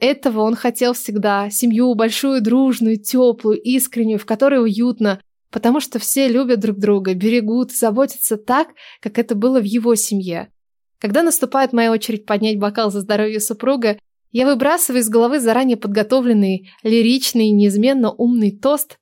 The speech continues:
и ласково, душевно, глядя ему в глаза, говорю: «Алекс, я желаю тебе долгих лет, наполненных счастьем рядом с твоими близкими. Я хочу, чтобы все демоны отстранились от тебя и больше никогда не прикасались.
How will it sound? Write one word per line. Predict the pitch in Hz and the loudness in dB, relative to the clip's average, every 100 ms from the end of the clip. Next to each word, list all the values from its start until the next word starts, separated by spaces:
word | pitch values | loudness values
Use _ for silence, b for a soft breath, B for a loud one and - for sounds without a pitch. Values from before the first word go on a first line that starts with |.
| - | -4
и | |
ласково, | 220 240 294 - 226 | 0 0 0 -2 -4
душевно, | 208 208 269 285 247 | -2 -2 0 0 0
глядя | 196 220 254 240 | 0 0 2 0
ему | 214 | 0
в | 208 | 0
глаза, | 202 202 214 | -2 0 0
говорю: | 220 202 202 196 185 202 185 b b b | -2 -2 -2 -2 -2 -6 -12 b b b
«Алекс, | 226 240 226 208 - - | -2 0 0 -2 -8 -16
я | - 226 | -4 -2
желаю | 214 240 254 | 2 2 2
тебе | 254 220 | -2 -2
долгих | 226 240 220 - | 0 0 -2 -4
лет, | 220 214 208 | 0 0 0
наполненных | 208 208 254 240 214 | -6 -2 0 2 0
счастьем | 208 - 254 262 220 202 | -2 -2 -2 -2 -4 0
рядом | 226 240 | 0 0
с | 214 | -4
твоими | - 214 226 | -4 -4 -2
близкими. | 202 208 202 - 190 202 208 B B B B | -2 -2 -2 -6 -10 -10 -12 B B B B
Я | 226 | -8
хочу, | 254 247 320 | -6 -4 -4
чтобы | - 220 | -4 -4
все | 208 233 | -4 -2
демоны | 202 269 285 233 | 0 0 0 0
отстранились | 202 - 202 202 254 247 214 | 0 -2 0 0 0 -2 -6
от | |
тебя | 208 190 185 185 | -8 -6 -4 -2
и | |
больше | 202 247 - | 0 -2 0
никогда | 240 233 240 226 | -2 -2 -2 0
не | 226 | 0
прикасались. | 214 202 202 - 185 170 175 | -2 -6 -6 -6 -6 -6 -10